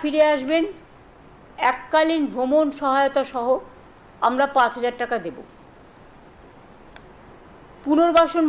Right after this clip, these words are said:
ভাতা মানে আমরা ফিরে আসার পর বারো মাস, মানে এক বছর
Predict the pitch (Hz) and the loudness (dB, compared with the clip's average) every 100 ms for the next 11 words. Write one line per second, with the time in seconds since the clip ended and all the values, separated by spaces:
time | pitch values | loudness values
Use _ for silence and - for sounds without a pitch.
0 | 285 294 302 277 269 302 - - - - | 0 0 0 0 0 -2 -4 -16 -20 -20
1 | - - - - - - - - - - | -20 -20 -20 -20 -20 -20 -20 -20 -20 -20
2 | - - - 233 269 302 285 - - 277 | -20 -20 -2 0 4 4 2 -2 -8 -2
3 | 302 330 320 320 320 311 254 196 214 - | 2 4 2 0 -4 -2 2 2 2 -4
4 | - - - - - - 185 202 277 302 | -20 -20 -20 -20 -20 -20 -2 4 6 4
5 | 240 185 214 240 262 269 214 226 - 156 | 2 -2 -4 0 0 0 -2 -4 -4 -14